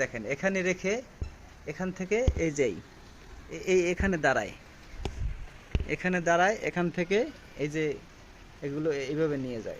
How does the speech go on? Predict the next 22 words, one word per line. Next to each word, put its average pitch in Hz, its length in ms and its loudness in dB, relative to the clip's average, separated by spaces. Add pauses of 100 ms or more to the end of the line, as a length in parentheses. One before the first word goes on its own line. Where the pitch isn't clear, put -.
এই 143 40 -2
লাঠিটা 147 460 -2
মনে 170 240 -4
মুসাফির 165 460 -2
আম্মু 165 120 -4 (280)
আসার 156 280 -8
সাথে 156 200 -8
সাথে 185 260 -6 (720)
এই 147 120 -8
লাঠিটা 156 300 -2 (100)
ফেলে 165 240 -4
চলে 135 220 -2
গেছে। - 300 -8 (1040)
এই 123 160 -8
যে 127 140 -6
দেখেন, 104 280 -10
এই - 40 -16 (400)
কয়টা 165 340 2
জোড়া 165 220 2
দিয়েছে 139 280 -4
লাঠিটা 113 280 -6 (120)
দেখেন। - 220 -12